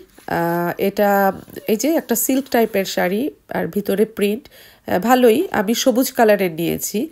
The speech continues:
বিভিন্ন কালারের নিয়ে আসছিল, এক একজন এক একটা কালারের নিয়েছে।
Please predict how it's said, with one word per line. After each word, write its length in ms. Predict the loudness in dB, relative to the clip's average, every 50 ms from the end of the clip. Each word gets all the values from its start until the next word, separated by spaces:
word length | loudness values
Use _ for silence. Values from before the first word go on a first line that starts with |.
| -12 -20 -20 -20 _ -12 -10 -4
বিভিন্ন 420 | -2 -2 0 0 0 0 0 0 2
কালারের 480 | 4 4 6 6 6 6 4 2 0
নিয়ে 180 | 0 -2 -2 0
আসছিল, 520 | 0 -2 -4 -8 -4 -4 -2 0 0 0 0 -2 -6 -8 -6
এক 180 | -6 -2 -2
একজন 240 | -2 -2 -2 -4 -4
এক 140 | -4 -4 -4
একটা 220 | -6 -6 -4 -6 -4
কালারের 420 | -2 -2 0 0 0 0 -2 -4
নিয়েছে। 520 | -4 -6 -6 -6 -6 -8 -8 -8 -8 -10